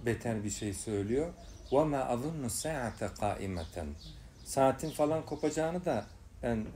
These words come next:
e, zannetmiyorum. Öyle bir şey de yok. Şimdi arkadaşı ona, "Sen kafir oldun." falan demiyor. Ne diyor? Soru soruyor. Diyor ki, "Ekeferte billezî halakake min turabin." Sen,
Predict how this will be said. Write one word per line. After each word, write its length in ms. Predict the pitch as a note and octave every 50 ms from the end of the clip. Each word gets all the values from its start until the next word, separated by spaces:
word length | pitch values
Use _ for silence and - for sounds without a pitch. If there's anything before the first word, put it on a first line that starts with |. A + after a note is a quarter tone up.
| -
e, 140 | A2+ G#2+ G#2
zannetmiyorum. 760 | G2 A2+ A#2+ A#2+ B2 B2+ C3 C3 - A#2 G#2 G2 F#2 F2+ F#2
Öyle 200 | G#2+ A2 G#2+ A2
bir 60 | G#2
şey 240 | G2+ - - G#2+ F#2+
de 40 | G2
yok. 180 | F#2 F2 D#2+ E2 - - - - - - - - - - - - - - - - - - - -
Şimdi 300 | - - B2+ B2+ A#2+ B2
arkadaşı 640 | B2 B2 A#2+ - - C3+ B2+ C3+ B2 - - E3
ona, 280 | D3+ C#3+ D3 D#3 E3+ F3+ F#3 - - - - - - - - - - - - - - - - - - - - - - - - -
"Sen 300 | - - D#3 F3+ F3+ F3+
kafir 360 | - D#3+ D#3 D3+ - F3+ E3+
oldun." 300 | D#3 D3+ C#3 C#3 D3+ C#3+
falan 420 | B2 - C#3+ C#3+ D#3 E3 E3+ D#3+
demiyor. 380 | D3+ D3+ C#3+ C3 G#2+ F#2+ E2+ D#2+ D#2+ - - - - - - - - - - - - - - - - - - - - - - - - - -
Ne 160 | B2 C#3+ D#3 D3+
diyor? 240 | D3+ C#3+ D#3 E3+
Soru 260 | - - D3 D3+ E3 F3+
soruyor. 440 | F3+ - A2+ G2 F#2+ F2+ F2 E2 E2 E2+ - - - - - - - - - A#2
Diyor 200 | A#2+ C#3+ D#3+ D#3
ki, 180 | - D3 - -
"Ekeferte 840 | A#2+ A#2 - - B2+ B2 - E3 F#3 G3 F#3 - - D#3+ C#3+ B2+
billezî 540 | C3+ B2+ B2 A#2+ B2 B2 A2+ G#2+ A2+ A2 G#2
halakake 680 | F#2+ - A2+ A2+ G2+ G2+ F#2+ - - F#2+ F#2 - G2+ F#2
min 240 | F#2 F#2 E2+ E2+ E2 - -
turabin." 500 | F#2+ E2+ E2+ D#2+ D#2 C#2+ C#2+ D#2+ - - - - - - - - - - - - - - - - -
Sen, 400 | - - - C3 C3+ C3 A#2+